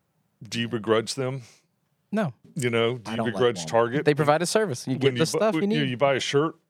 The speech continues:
Speaker 1: do you begrudge them for making a dollar off of it?
Speaker 3: No.
Speaker 1: No. And,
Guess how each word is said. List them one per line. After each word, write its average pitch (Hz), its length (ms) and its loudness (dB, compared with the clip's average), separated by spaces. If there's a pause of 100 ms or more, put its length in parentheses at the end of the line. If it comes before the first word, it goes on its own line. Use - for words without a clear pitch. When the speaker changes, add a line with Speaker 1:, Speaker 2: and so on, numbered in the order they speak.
(160)
Speaker 1:
do 104 80 -6
you 123 80 -4
begrudge 113 400 -2
them 123 120 -8
for - 120 -14
making 113 320 -6
a 107 40 -2
dollar 110 340 4
off 123 200 0
of 139 120 2
it? - 220 -8
Speaker 3:
No. 80 260 -10 (320)
Speaker 1:
No. - 140 -8 (800)
And, 120 360 0